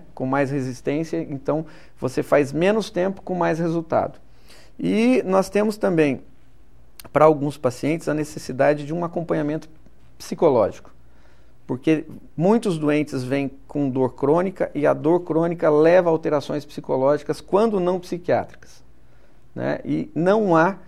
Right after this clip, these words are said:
é, contraindicação pra se fazer uma consulta com um psicólogo e um acompanhamento, na maioria das vezes,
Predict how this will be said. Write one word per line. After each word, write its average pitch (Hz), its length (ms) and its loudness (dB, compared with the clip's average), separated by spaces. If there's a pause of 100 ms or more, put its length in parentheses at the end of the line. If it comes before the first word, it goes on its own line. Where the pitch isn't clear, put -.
(240)
é, 127 720 4
contraindicação 165 920 0
pra 156 120 -4
se - 100 -8
fazer 151 300 0
uma 160 120 -2
consulta 151 460 -6
com 147 140 -8
um - 20 -8
psicólogo 156 720 0
e 165 80 2
um 202 200 0
acompanhamento, 175 960 0 (140)
na 147 100 -4
maioria 139 300 0
das 127 220 -2
vezes, 151 260 -2